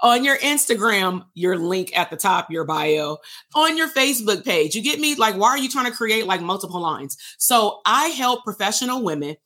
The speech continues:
who are business owners that experience anxiety after leaving their nine-to-five job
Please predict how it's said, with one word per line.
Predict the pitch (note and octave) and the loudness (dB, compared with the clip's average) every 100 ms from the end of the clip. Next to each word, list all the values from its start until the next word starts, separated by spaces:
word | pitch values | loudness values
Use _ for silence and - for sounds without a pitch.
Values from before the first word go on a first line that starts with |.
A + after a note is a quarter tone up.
| _ _ _ _ | _ _ _ _
who | C#4+ C#4+ | -6 -2
are | G#3+ G#3+ D#3+ | 2 2 2
business | A3+ D4+ C#4+ A3+ - | -2 0 -2 -2 -2
owners | D#3+ D3 D3 F3 - - _ | -4 -2 -2 -4 -6 -10 _
that | D#3 G3+ | -2 0
experience | G3+ - - A#3+ C4 B3+ B3+ - | 0 -4 -2 -2 -2 -2 -2 -2
anxiety | G#3 G3+ F3+ B3+ F4 F#3 D#3 D#3+ - - _ | -2 -2 0 2 0 -2 -4 -6 -10 -20 _
after | G#3+ D4 - C#4+ | -2 -2 -4 -2
leaving | A3+ A#3 A3+ | -2 0 -2
their | G3 E3+ | 0 -2
nine-to-five | D#3 F3 A3 B3 A#3+ A#3 A#3 | 2 2 2 0 2 0 0
job | F#3 E3 D#3+ D#3+ | 2 4 4 2